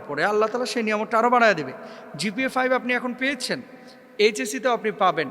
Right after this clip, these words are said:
শুকরিয়া আদায় করবেন বেশি, আল্লাহর কাছে চাইবেন বেশি,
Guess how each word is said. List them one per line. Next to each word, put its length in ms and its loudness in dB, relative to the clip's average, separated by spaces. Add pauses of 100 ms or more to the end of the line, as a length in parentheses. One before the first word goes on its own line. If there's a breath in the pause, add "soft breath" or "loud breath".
(120)
শুকরিয়া 380 0
আদায় 160 2
করবেন 340 0
বেশি, 380 0 (260 loud breath)
আল্লাহর 240 0
কাছে 200 -4
চাইবেন 400 2
বেশি, 280 0